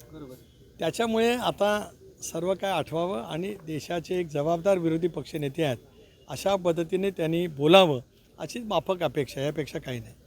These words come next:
Speaker 1: अ, दुसरीकडं एक, अ, राजकारणामध्ये चर्चेचा विषय सध्या दोन दिवसांपासून सुरू आहे. दोन्ही ठाकरे बंधू एकत्र येण्यावर चर्चा सुरू आहेत. आता गजानन कीर्तीकर म्हणतायत की या दोन्ही ठाकरेंसोबत एकनाथ शिंदेने देखील त्यांच्यासोबत जाऊन एकत्र एकच शिवसेना तयार करावी.
Speaker 2: गजानन कीर्तीकर सुद्धा एक वरिष्ठ नेते आहेत.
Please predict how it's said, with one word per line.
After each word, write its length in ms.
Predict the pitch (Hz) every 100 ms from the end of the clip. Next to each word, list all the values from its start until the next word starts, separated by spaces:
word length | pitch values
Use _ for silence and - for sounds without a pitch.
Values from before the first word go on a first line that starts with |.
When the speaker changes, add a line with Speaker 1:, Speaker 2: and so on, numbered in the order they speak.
| - -
Speaker 1:
अ, 80 | 139
दुसरीकडं 520 | 127 139 156 160 165 -
एक, 240 | 147 143
अ, 160 | 123 117
राजकारणामध्ये 640 | 113 131 131 127 131 139
चर्चेचा 480 | - - 117 123 131
विषय 260 | 120 131
सध्या 260 | 123 127 127
दोन 160 | 123 117
दिवसांपासून 440 | 117 117 123 127
सुरू 200 | 131 147
आहे. 180 | 113 131
दोन्ही 200 | 123 135
ठाकरे 240 | 127 131
बंधू 200 | 123 123
एकत्र 280 | 120 131 135
येण्यावर 280 | 120 120 120
चर्चा 300 | 113 104 120
सुरू 220 | - 123
आहेत. 220 | 113 135 - - -
आता 140 | 131 139
गजानन 300 | 139 156 156
कीर्तीकर 380 | 139 143 156
म्हणतायत 280 | 143 135 151 -
की 80 | 151
या 80 | 147
दोन्ही 240 | 135 143
ठाकरेंसोबत 720 | 143 123 135 131 135 147 147 147
एकनाथ 240 | 120 143
शिंदेने 320 | 139 139 143 147
देखील 240 | 147 147
त्यांच्यासोबत 520 | 139 131 143 135 131 139
जाऊन 200 | 131 139 -
एकत्र 300 | 135 175 185
एकच 260 | 147 170
शिवसेना 340 | - 139 127 127
तयार 120 | 120 117
करावी. 300 | - 120 - _ - - - - _ _ _ _ _ _ - 151
Speaker 2:
गजानन 400 | 143 165 175 160
कीर्तीकर 520 | 160 147 156 170 151
सुद्धा 280 | - 156 156
एक 160 | 147
वरिष्ठ 300 | 151 139 -
नेते 300 | 139 131 156
आहेत. 240 | 131 131